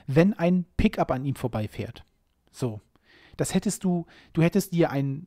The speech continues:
du hättest dir ein schwarzes oder ein silbernes null acht fünfzehn Auto, was an jeder Straßenecke steht, hättest du dir kaufen können. Aber nein,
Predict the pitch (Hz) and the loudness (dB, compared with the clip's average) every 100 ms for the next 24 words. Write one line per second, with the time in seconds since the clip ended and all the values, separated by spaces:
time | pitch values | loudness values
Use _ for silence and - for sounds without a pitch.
0 | - 143 143 147 139 135 - 170 208 226 | -10 0 0 0 -2 -2 -2 -2 -2 -2
1 | - 226 - 151 139 135 127 175 220 202 | -2 -2 0 -2 -2 -2 -4 -4 0 0
2 | 196 - 165 214 185 - - 214 - 175 | 0 0 2 2 0 -6 -2 -2 -2 -6
3 | 156 170 165 147 135 135 143 196 180 160 | -2 -2 0 -2 0 -2 0 0 0 0
4 | 135 143 - - 135 139 - 131 123 127 | -2 -4 -6 -8 -4 -4 -2 -4 -2 -6
5 | - 120 - 156 165 151 131 127 - - | -4 -6 0 0 0 -6 -6 -6 -10 -18
6 | - - 123 127 160 160 | -12 -4 -2 2 4 4